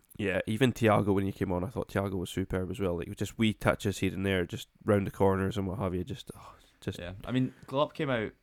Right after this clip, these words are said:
Speaker 2: after the match. He said, "I wasn't expecting, like, like, that scoreline." Um, but I mean, he, I think he said when you,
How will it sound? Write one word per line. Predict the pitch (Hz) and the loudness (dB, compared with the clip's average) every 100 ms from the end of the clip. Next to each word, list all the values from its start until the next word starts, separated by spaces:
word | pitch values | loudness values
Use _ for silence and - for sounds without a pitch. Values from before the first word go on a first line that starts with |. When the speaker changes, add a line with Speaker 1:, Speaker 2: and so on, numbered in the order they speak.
| _ _ _ | _ _ _
Speaker 2:
after | 92 98 101 | -6 -4 -4
the | |
match. | 101 107 87 | -2 -2 -2
He | 101 | -8
said, | - 95 95 | -6 -6 -6
"I | - | -4
wasn't | 107 107 107 | -4 -4 -6
expecting, | - 110 104 101 98 | -8 -4 -4 -4 -6
like, | 101 - - - _ _ - - _ _ - - | -6 -10 -14 -20 _ _ -20 -20 _ _ -20 -14
like, | 87 87 113 | -12 -10 -4
that | 110 104 - | 0 2 0
scoreline." | - 107 101 98 95 95 - - _ _ _ - | -6 -4 -4 -4 -6 -8 -12 -20 _ _ _ -8
Um, | 101 98 95 92 92 92 - - - | -4 -2 -2 -4 -6 -8 -14 -20 -4
but | 101 95 - _ - | 0 0 -2 _ -8
I | 104 | -6
mean, | 101 98 92 95 - _ _ - | -4 -6 -6 -8 -16 _ _ -16
he, | 107 | -10
I | - | -6
think | 113 113 | -6 -6
he | 110 | -8
said | 113 104 | -6 -4
when | 101 | -4
you, | 98 | -4